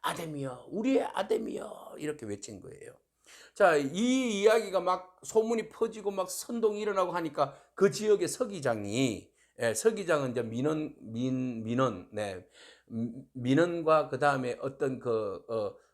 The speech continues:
어, 행정의, 행정관의 어떤 중간 위치에 있는 사람이에요. 자, 이 사람이 이 이야기를 듣고는 사람들에게 갑니다. 그리고 나서는, 어, 그들에게 이런 이야기하죠. "우리가 여기에서 우리가 에베소에 있는 제우스 신이나 아데미 신이,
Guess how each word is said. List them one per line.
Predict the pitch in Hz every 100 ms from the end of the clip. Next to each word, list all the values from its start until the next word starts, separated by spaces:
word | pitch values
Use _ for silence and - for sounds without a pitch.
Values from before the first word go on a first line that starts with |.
| _
어, | 127
행정의, | 135 208 185 165 127 123 - 131
행정관의 | 160 156 127 113 117
어떤 | 113 110
중간 | 104 123 127
위치에 | 135 135
있는 | 113 101
사람이에요. | 117 113 101 - _ _ - -
자, | - 185
이 | 185 254
사람이 | 254 233 190 180
이 | 233 233 185
이야기를 | 208 214 180 160
듣고는 | 196 220 160 135 156 120
사람들에게 | 98 - 202 196 180 151 131 131 170
갑니다. | - 123 113 107 - _ _ -
그리고 | 135 127
나서는, | 107 104 113 120 160 220 _ _ -
어, | 113
그들에게 | 156 135 110 107 120 -
이런 | 123 117 110 101
이야기하죠. | 95 90 92 - - -
"우리가 | 120 196 165 113 131 107 87 - _ _ - -
여기에서 | 240 233 220 196
우리가 | 170 151 226 226 170 - _ _
에베소에 | 151 151 247 240 220 185
있는 | 165 165
제우스 | 156 135 185 202
신이나 | 196 214 190 147 131 117 110
아데미 | 151 202 214
신이, | 208 214 160 170 143 92